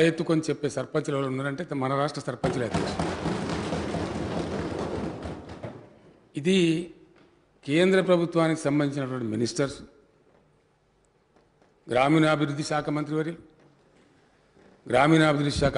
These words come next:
అధికారులు, కొన్ని సందర్భాల్లో గౌరవ ప్రధానమంత్రి గారు, నీతి ఆయోగ్, వీళ్ళందరూ కూడా ప్రశంసలు ఇచ్చినారు అధ్యక్ష,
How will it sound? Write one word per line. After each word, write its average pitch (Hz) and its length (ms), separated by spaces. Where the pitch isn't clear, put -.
అధికారులు, 151 460
కొన్ని 151 180
సందర్భాల్లో 170 640
గౌరవ 147 240
ప్రధానమంత్రి 151 560
గారు, 160 160
నీతి 139 400
ఆయోగ్, 160 340
వీళ్ళందరూ 170 600
కూడా 180 160
ప్రశంసలు 170 420
ఇచ్చినారు 156 300
అధ్యక్ష, 143 240